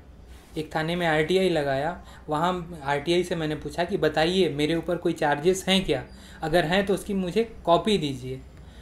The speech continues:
उन्होंने कोई भी जवाब नहीं दिया और मैंने, मैं जो है अपील भी नहीं कर पाया <clears throat> क्योंकि हम लोग का काम इतना टफ है वहाँ काम करना कि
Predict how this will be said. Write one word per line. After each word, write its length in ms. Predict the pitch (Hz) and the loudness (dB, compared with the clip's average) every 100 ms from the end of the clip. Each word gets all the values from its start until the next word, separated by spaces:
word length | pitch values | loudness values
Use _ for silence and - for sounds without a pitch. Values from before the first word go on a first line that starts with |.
| - - - | -18 -18 -8
उन्होंने 520 | 170 175 185 202 208 - | -2 0 2 2 0 0
कोई 180 | 180 196 | 4 6
भी 100 | 202 | 6
जवाब 340 | 175 165 160 | 4 4 2
नहीं 160 | 156 156 | 0 -4
दिया 360 | 160 185 214 - - - | -2 0 -2 -6 -18 -2
और 320 | 180 202 202 185 | 2 2 0 -4
मैंने, 440 | 185 196 220 214 - | -2 0 0 -2 -4
मैं 220 | 175 190 | 0 2
जो 100 | 190 | 2
है 100 | 196 | 2
अपील 360 | 190 - 208 190 | 2 2 2 2
भी 100 | 185 | 0
नहीं 180 | 156 | -2
कर 140 | 135 127 | -2 -4
पाया 360 | 127 120 123 - - | -6 -6 -8 -14 -18
<clears throat> 160 | - - | -12 -8
क्योंकि 600 | 151 - - 190 226 226 190 - - | -6 -6 -4 -2 -2 -4 -6 -16 -10
हम 160 | 160 165 | -4 0
लोग 120 | 185 | 2
का 60 | 190 | 2
काम 280 | 180 190 | 2 2
इतना 220 | 196 190 190 | 2 0 0
टफ 340 | 190 190 190 | 4 4 4
है 80 | 180 | 2
वहाँ 220 | 170 160 | 2 -2
काम 260 | 160 156 160 | -2 -2 -2
करना 400 | 143 139 170 190 - - | -4 -4 -8 -10 -18 -8
कि 220 | 214 226 | -4 -4